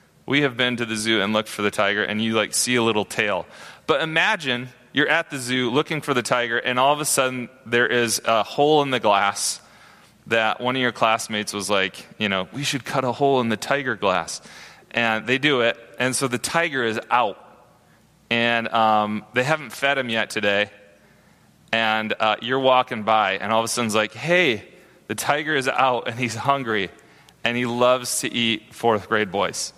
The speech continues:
Okay? Caleb, imagine that. In that moment, fear becomes a good thing, right? This instinct kicks in, and you go, like, high alert, red alert, the tiger is out of the cage.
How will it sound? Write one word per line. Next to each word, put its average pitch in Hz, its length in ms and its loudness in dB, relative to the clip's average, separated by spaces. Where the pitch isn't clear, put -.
Okay? 110 320 -2
Caleb, 127 260 4
imagine 127 440 0
that. 101 180 -2
In 170 180 0
that 185 300 2
moment, 175 480 2
fear 196 380 2
becomes 156 420 -2
a 143 60 -4
good 156 180 2
thing, 92 320 -6
right? 147 220 2
This 123 260 0
instinct 160 560 -2
kicks 151 300 -2
in, 147 220 -2
and 131 200 -2
you 139 140 2
go, 131 180 4
like, 120 260 2
high 151 360 -2
alert, 135 440 0
red 131 220 2
alert, 127 380 0
the 107 80 -2
tiger 135 480 0
is 117 240 -4
out 113 320 2
of 104 140 -2
the 104 80 -2
cage. 98 500 -6